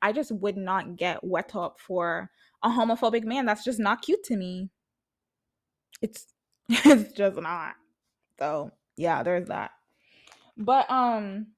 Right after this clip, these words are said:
you know, in, in, in more of the mess segment, more destruction and chaos, <laughs> I wanted to, um, I wanted to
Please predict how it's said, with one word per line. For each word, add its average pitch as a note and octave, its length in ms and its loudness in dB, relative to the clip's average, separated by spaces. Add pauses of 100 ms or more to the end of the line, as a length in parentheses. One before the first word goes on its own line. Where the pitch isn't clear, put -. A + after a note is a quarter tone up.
(640)
you A3+ 200 -2
know, A3 160 4
in, A3 100 2
in, A3+ 240 0
in A#3+ 140 4
more B3 520 6 (140)
of F#3+ 220 0
the G3+ 80 0
mess G3 400 -6
segment, F#3 480 -4
more G#3+ 240 4
destruction F#3 720 -8
and E3+ 240 -10
chaos, D#3+ 800 -6 (760)
<laughs> - 840 -14
I D4+ 140 8
wanted D4 420 6 (160)
to, G4 260 4
um, G3+ 840 0 (840)
I G#3 60 2
wanted A#4+ 260 -2
to C5+ 120 -4